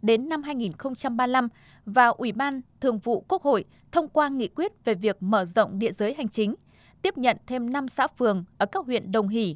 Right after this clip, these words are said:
Phú Lương, Phú Bình về thành phố, nâng tổng diện tích tự nhiên lên trên hai trăm hai mươi hai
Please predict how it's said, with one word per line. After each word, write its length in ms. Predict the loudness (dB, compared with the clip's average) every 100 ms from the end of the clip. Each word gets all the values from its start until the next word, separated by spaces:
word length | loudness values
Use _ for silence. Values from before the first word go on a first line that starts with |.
| -8 -6
Phú 180 | -4
Lương, 300 | -2 0 0 -2
Phú 140 | -4 2
Bình 240 | 4 2 -2 _ 0
về 220 | 4 4
thành 200 | 0 -2
phố, 300 | 4 4 2 _ _ _ _ _ _ _
nâng 280 | 2 2 2
tổng 200 | 0 2
diện 140 | -2
tích 220 | -2 -6
tự 100 | -4
nhiên 320 | -4 -2 -2 -2
lên 180 | -4
trên 300 | -2 0 0 -2
hai 180 | -6 -4
trăm 300 | -4 -4 -4
hai 140 | -6
mươi 120 | -4
hai 200 | -4 -4